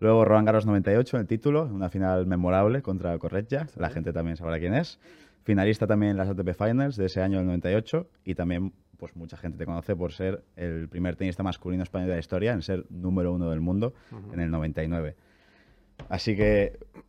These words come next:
Speaker 1: creo que no era muy necesaria la introducción, pero bueno, igualmente quería, quería hacer esta introducción para que la gente te,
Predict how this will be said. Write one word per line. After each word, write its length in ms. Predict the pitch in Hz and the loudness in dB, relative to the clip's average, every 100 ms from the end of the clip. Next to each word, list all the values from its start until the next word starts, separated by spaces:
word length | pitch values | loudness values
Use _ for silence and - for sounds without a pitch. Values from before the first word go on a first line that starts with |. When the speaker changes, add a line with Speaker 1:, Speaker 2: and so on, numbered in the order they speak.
| - 135 117 | -20 -18 0
Speaker 1:
creo 160 | 135 123 | 4 6
que 60 | |
no 60 | 127 | 8
era 80 | 123 | 8
muy 140 | 120 | 8
necesaria 420 | 120 113 123 127 | 6 6 6 8
la 100 | 120 | 8
introducción, 600 | 117 113 113 107 143 170 | 8 8 6 10 12 12
pero 160 | 123 107 | 10 8
bueno, 160 | 98 | 8
igualmente 760 | 95 101 101 104 98 107 101 - | 6 6 6 2 4 4 4 2
quería, 720 | 101 98 104 104 101 101 95 92 - - | 2 4 6 6 6 4 4 0 -4 -6
quería 260 | 98 98 95 | 0 2 2
hacer 160 | 104 | 2
esta 140 | 95 98 | 0 0
introducción 340 | 98 95 92 | 2 0 0
para 160 | 92 87 | -2 -2
que 60 | |
la 100 | 85 | -2
gente 260 | - 90 85 | -4 -8 -6
te, 380 | 90 87 87 | -4 -2 -2